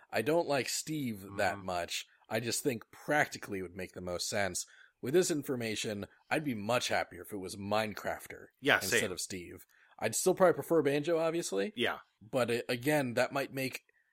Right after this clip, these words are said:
Speaker 1: that might make a, a certain niche more excited.
Speaker 2: Mm-hmm.
Speaker 1: But I feel like overall, like, as far as we want you to buy more copies of Smash Bros Ultimate,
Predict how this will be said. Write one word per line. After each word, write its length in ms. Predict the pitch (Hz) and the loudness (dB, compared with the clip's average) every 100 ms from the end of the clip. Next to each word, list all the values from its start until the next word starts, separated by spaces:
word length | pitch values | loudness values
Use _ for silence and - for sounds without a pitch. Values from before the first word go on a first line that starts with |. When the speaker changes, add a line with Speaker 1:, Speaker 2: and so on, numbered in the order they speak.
| _ - | _ 0
Speaker 1:
that 160 | 156 | 2
might 160 | 180 160 | 4 2
make 180 | 170 160 | 2 2
a, 180 | 117 - | -2 -2
a 20 | |
certain 460 | - 170 143 104 101 | 0 0 0 -2 -4
niche 320 | 131 156 - | -4 -4 -2
more 220 | 170 180 | 2 2
excited. 640 | 180 - 185 190 196 196 185 _ - | 2 2 4 4 2 0 -6 _ -16
Speaker 2:
Mm-hmm. 120 | 113 | -8
Speaker 1:
But 100 | 107 | -2
I 80 | 117 | 0
feel 180 | - 151 | 2 2
like 220 | 135 117 | 2 0
overall, 880 | 113 123 110 101 101 98 90 90 85 _ _ - | -2 -2 0 2 4 4 4 0 -2 _ _ -4
like, 320 | 98 90 - | -2 -2 -4
as 160 | 104 107 | -6 -4
far 280 | - 101 98 | 0 0 0
as 280 | 90 90 - _ - | -2 -4 -10 _ -6
we 100 | 117 | -4
want 180 | 113 | -4
you 80 | 104 | -4
to 80 | 101 | -4
buy 260 | 92 98 95 | 2 2 2
more 180 | 95 | -2
copies 380 | 87 98 95 92 | -2 -2 -2 -6
of 100 | 87 | -8
Smash 280 | - 95 90 | -6 -4 -4
Bros 180 | 92 85 | -4 -4
Ultimate, 480 | 87 - 87 85 | -4 -4 -6 -6